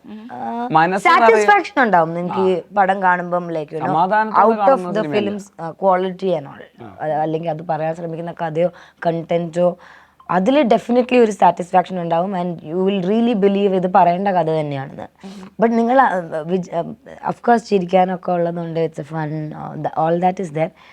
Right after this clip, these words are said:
Speaker 2: പക്ഷെ അതല്ല പടം.
Speaker 1: ഉം.
Speaker 2: It takes a turn. It, ആ,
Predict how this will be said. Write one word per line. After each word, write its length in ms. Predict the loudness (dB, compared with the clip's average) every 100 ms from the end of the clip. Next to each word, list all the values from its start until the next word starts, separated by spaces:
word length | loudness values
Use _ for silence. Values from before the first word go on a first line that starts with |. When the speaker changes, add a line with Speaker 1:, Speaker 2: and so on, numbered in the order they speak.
| -20 -10
Speaker 2:
പക്ഷെ 160 | -2 2
അതല്ല 420 | 4 4 2 -2
പടം. 300 | -4 -8 -10 _ _
Speaker 1:
ഉം. 220 | -20 -20 _ _ -20 _ -16
Speaker 2:
It 80 | -16 _ _ 2
takes 300 | 2 2 -2
a 20 |
turn. 560 | 0 0 0 -2 -6 -12
It, 380 | -14 _ -16 -12
ആ, 160 | -12